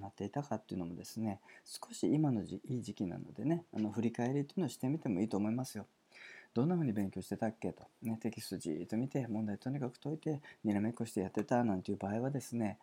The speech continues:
実際にその方法が良かったかどうかですね、その出た結果次第ですけれども、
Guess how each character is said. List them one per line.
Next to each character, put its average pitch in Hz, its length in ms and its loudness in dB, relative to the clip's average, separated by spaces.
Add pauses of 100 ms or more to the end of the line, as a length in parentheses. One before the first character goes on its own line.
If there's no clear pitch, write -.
(420)
実 107 60 -2
際 104 200 2
に 107 80 0
そ 120 140 -2
の 120 160 2
方 123 140 2
法 127 120 0
が 127 80 2
良 147 120 2
か - 120 -2
っ - 60 -14
た - 100 -4
か 95 120 -6
ど 104 120 0
う 104 60 0
か - 180 -6
で 104 80 -16
す - 140 -2
ね、 160 180 4
そ 110 100 4
の 104 80 2
出 131 140 2
た 113 120 -2
結 - 220 -4
果 107 140 -4
次 - 160 -2
第 160 160 2
で 98 120 -4
す - 120 -14
け - 80 -10
れ 57 120 -8
ど 95 100 -8
も、 151 320 2